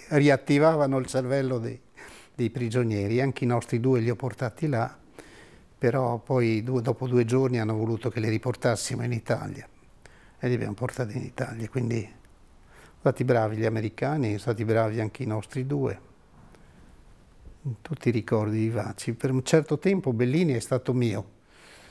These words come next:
perché ho firmato io la carta della liberazione <laughs> e l'ho tenuta io, non sapevo a chi darla, no? Dico, "Guarda che tu sei mio, eh, ho firmato io per te, non ti muovere." <laughs> No.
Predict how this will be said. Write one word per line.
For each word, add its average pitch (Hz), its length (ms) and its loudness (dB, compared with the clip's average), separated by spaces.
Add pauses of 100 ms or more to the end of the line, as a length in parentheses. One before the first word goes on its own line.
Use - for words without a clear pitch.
(140)
perché - 240 -2
ho 135 60 4
firmato 143 540 2
io 151 240 2
la 117 120 0
carta 120 440 2
della 107 200 -2
liberazione 117 1000 0
<laughs> - 0 - (1160)
e 147 80 6
l'ho 147 120 6
tenuta - 460 2
io, 156 180 4
non 117 140 0
sapevo 151 380 2
a 147 40 -6
chi - 140 0
darla, 131 480 4
no? 190 120 -6 (1040)
Dico, 147 180 6
"Guarda 151 220 6
che 139 120 2
tu 214 140 2
sei 151 240 4
mio, 151 380 6
eh, 180 200 0 (220)
ho 160 80 6
firmato 165 520 6
io 170 220 6
per 139 200 0
te, 127 160 -2
non 160 180 -2
ti 147 100 4
muovere." 139 460 2
<laughs> - 100 -12 (600)
No. 147 120 -4